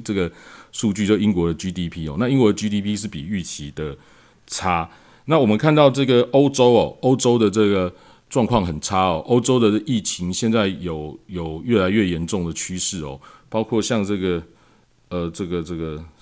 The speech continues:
是，这哪个国家？像奥地利啊，吼，还有这个，哦，这好，好几个国家哦，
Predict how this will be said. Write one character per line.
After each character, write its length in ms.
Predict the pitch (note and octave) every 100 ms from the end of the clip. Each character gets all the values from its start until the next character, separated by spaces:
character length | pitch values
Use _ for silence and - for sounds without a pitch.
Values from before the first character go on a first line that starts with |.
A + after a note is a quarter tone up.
| -
是， 80 | E2
这 140 | G2
哪 120 | D#2
个 60 | C#2
国 160 | C#2+ C#2
家？ 260 | D2+ C#2+ _ _ _
像 200 | - A2+
奥 160 | G#2+ A#2
地 220 | - A2+
利 200 | A2 G2+
啊， 240 | F2+ F2 E2+
吼， 220 | F2 D#2
还 140 | F2
有 120 | F#2
这 140 | E2 F2
个， 240 | E2+ D#2 - _ _ _ _ _ _ _
哦， 240 | - C2+ C#2+ - - _ _
这 160 | -
好， 220 | A2 G#2 A#2+
好 160 | B2+
几 120 | C3
个 80 | G#2
国 160 | F#2 F#2+
家 220 | G2+ G#2+
哦， 240 | F#2 D#2+